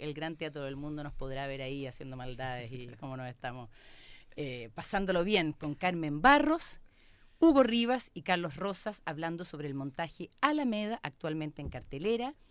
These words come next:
Speaker 1: en el Mori Bellavista, Constitución uno ocho tres, viernes y sábado a las diez y media de la noche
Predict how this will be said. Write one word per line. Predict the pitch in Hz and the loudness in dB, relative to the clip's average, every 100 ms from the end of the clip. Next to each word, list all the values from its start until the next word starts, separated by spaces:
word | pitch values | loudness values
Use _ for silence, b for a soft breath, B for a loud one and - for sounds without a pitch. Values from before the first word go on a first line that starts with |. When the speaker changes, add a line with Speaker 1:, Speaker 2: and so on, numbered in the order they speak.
| b b | b b
Speaker 1:
en | 175 | -6
el | 147 | -4
Mori | 151 156 151 | -2 -2 -2
Bellavista, | 143 139 175 226 - 254 | -4 -4 -8 -10 -8 -8
Constitución | 170 - 139 139 - 156 151 | -8 -10 -12 -12 -8 -8 -8
uno | 220 240 | -6 -6
ocho | 208 - 180 | -6 -10 -12
tres, | 208 294 208 | -8 -8 -8
viernes | 160 165 160 147 147 | -8 -6 -6 -8 -10
y | |
sábado | - 190 185 190 | -4 -2 0 -2
a | 175 | -4
las | 131 | -6
diez | 143 156 - | -6 -4 -4
y | |
media | 143 139 139 | -4 -6 -6
de | 135 | -6
la | |
noche | 147 240 - 285 | -2 -4 -4 -8